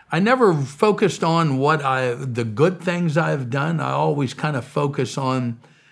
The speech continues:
the bad things that I need to still keep doing, you know, 'cause, uh,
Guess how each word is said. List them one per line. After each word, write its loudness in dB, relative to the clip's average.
the -4
bad -2
things -2
that -2
I -2
need -2
to -8
still 0
keep -4
doing, -4
you -2
know, -4
'cause, -6
uh, 0